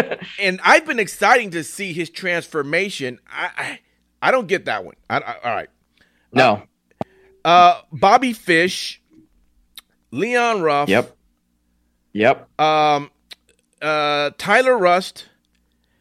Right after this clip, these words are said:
Speaker 1: Jake Atlas, Mercedes Martinez, Asher Hale, Giant Sanjir. I'll be honest, I don't know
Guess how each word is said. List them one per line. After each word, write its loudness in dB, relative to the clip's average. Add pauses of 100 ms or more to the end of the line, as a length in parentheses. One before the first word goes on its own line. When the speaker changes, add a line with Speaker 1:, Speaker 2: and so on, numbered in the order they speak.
(460)
Speaker 1:
Jake 0
Atlas, 2 (400)
Mercedes -4
Martinez, -6 (680)
Asher -2
Hale, -2 (1080)
Giant 0
Sanjir. -4
I'll 0
be -6
honest, -6
I -6
don't -10
know -10